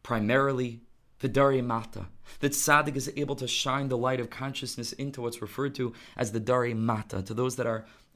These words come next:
living and abiding on a very low level of, of, of Yiddishkeit, of religious success. What's his message to those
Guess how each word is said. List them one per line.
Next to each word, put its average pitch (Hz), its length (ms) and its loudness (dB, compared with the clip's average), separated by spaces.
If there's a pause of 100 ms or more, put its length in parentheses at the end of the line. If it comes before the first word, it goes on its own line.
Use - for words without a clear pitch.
living 131 540 -2
and 113 100 -2
abiding 117 460 0
on 107 60 0
a 104 40 0
very 117 160 2
low 113 240 0
level 107 460 -2 (360)
of, 117 300 0
of, 107 400 -2
of 110 320 -2 (100)
Yiddishkeit, 147 480 -2
of 95 100 -2
religious 123 500 -2 (1300)
success. - 680 0 (680)
What's 143 140 6 (2750)
his 127 160 -2
message 135 460 -2
to - 100 -6
those 123 400 2